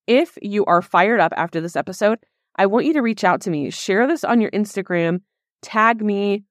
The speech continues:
Let me know that you're listening. Let me know that you're ready to start a podcast. Send me a message. And of course, if you need help launching your podcast, I can one hundred percent help you do that.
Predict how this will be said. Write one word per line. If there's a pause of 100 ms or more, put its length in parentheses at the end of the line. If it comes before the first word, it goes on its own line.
(120)
Let
me
know
that
you're
listening.
Let
me
know
that
you're
ready
to
start
a
podcast.
Send
me
a
message. (420)
And
of
course,
if
you
need
help
launching
your
podcast,
I
can
one
hundred
percent
help
you
do
that.